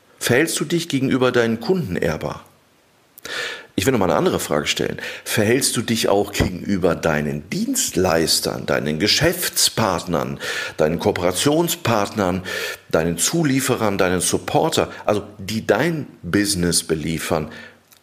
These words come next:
auch ehrbar? Das ist natürlich noch mal eine ganz andere Richtung. Also ich kann einmal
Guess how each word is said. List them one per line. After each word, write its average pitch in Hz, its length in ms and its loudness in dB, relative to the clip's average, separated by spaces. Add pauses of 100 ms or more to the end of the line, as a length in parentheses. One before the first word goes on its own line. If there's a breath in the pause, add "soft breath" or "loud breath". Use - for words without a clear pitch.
(320)
auch 139 260 4
ehrbar? 139 600 0 (880)
Das 101 140 0
ist 120 100 0
natürlich 120 280 0
noch 110 100 0
mal 104 80 2
eine 92 100 4
ganz 170 200 2
andere 82 300 0
Richtung. 78 340 -2
Also 85 200 0
ich - 100 -4
kann 113 240 -2 (380 loud breath)
einmal 98 420 2